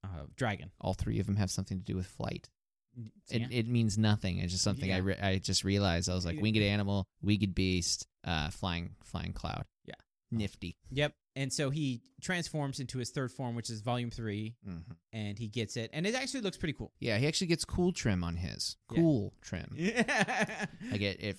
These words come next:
Speaker 2: fits. It's a different color, but it, it stands out, and you're like, "Oh, that actually, eh, that enhances."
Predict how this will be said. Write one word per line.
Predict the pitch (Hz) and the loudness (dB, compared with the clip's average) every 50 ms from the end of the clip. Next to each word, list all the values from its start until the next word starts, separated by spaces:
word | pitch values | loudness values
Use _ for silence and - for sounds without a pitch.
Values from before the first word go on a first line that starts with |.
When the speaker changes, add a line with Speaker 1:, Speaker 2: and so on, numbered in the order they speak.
| - _ | -6 _
Speaker 2:
fits. | - 104 98 - - - - - - - - | 2 2 2 2 0 0 0 2 0 -2 -4
It's | - - 104 - | -4 -4 -2 -2
a | 113 | 0
different | 101 113 113 92 87 98 | 2 2 2 2 0 -6
color, | - - 180 160 165 160 | 0 0 2 4 4 2
but | 135 127 107 | 2 2 0
it, | 85 - - - | -2 -4 -6 -6
it | 104 92 - - | -6 -6 -4 -6
stands | - - - 120 117 113 113 | -4 -2 0 2 2 2 4
out, | 120 117 | 2 2
and | 107 | 2
you're | 104 104 | 2 0
like, | 101 - | 0 0
"Oh, | - 165 120 | -2 -2 0
that | 101 98 - | 0 0 0
actually, | 107 107 - - 101 - - | -2 -2 -2 -4 -6 -4 -2
eh, | 95 98 98 - 101 | -2 -2 -2 -2 -2
that | 101 101 92 | -4 -4 -4
enhances." | 90 87 101 - - 98 101 127 139 147 139 - 90 82 85 - - - - | -4 -6 -6 -4 -6 -4 -2 -2 -2 0 0 -2 -2 -2 -2 -2 -4 -6 -6